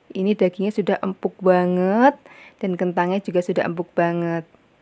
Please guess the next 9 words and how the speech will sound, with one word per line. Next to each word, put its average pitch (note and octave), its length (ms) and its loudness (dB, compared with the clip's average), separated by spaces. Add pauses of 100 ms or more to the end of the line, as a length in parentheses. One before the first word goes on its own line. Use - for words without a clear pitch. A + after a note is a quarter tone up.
(720)
Nah, G3+ 80 -8
ini F#3 240 -6
cocok F#3+ 320 -4
banget G3 320 0
nih B3 160 6
dimakan G3 400 2
pakai F3+ 240 -2
nasi F3 320 -4
hangat G#3+ 640 0